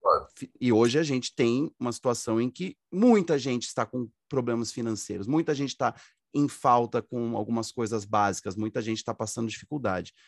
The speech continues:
Speaker 2: né? Muita gente tá desempregado e tal. Mas eu tenho percebido pessoas com bastante privilégio que elas tinham como o maior problema que existe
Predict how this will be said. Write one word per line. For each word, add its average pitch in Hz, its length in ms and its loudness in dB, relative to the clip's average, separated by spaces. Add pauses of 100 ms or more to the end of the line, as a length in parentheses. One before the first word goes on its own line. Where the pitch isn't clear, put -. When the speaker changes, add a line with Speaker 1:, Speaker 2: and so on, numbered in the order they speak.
(300)
Speaker 2:
né? 98 200 -4
Muita 104 380 -2
gente 107 200 -4
tá 110 120 0
desempregado 104 720 -2
e 95 40 -10
tal. - 240 -14 (280)
Mas 139 160 0
eu 160 80 2
tenho 196 140 4
percebido 196 340 2
pessoas 165 440 0
com 202 240 0
bastante 156 500 2
privilégio 113 720 0 (960)
que 165 720 2
elas 151 840 2 (840)
tinham 202 440 2
como 160 540 4 (840)
o 165 60 2
maior 160 260 4
problema 160 520 2 (340)
que - 160 -10
existe 143 640 -2